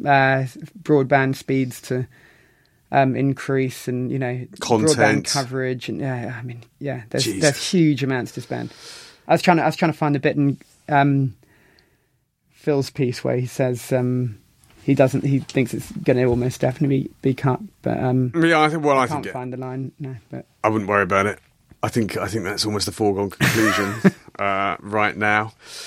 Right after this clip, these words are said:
Speaker 2: What else have we got going on, Algy? We kind of dive-, diverted away from the stock screen. Um,
Speaker 1: Yes, yeah.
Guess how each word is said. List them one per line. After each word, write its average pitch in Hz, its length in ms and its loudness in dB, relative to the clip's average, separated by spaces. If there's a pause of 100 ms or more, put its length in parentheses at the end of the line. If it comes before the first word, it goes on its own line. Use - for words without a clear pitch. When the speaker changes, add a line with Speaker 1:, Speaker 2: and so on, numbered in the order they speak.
(260)
Speaker 2:
What 254 180 2
else 214 180 2
have 165 140 -4
we 165 140 2
got 151 240 -2
going 151 280 2
on, 143 180 2
Algy? 139 300 -2
We 220 120 -4
kind 269 240 -2
of 262 60 0
dive-, 208 340 0
diverted 185 840 0
away 151 260 4
from 131 300 -2
the 123 80 -2
stock - 260 0
screen. 90 440 -8 (280)
Um, 113 640 2
Speaker 1:
Yes, 170 320 2
yeah. 165 260 4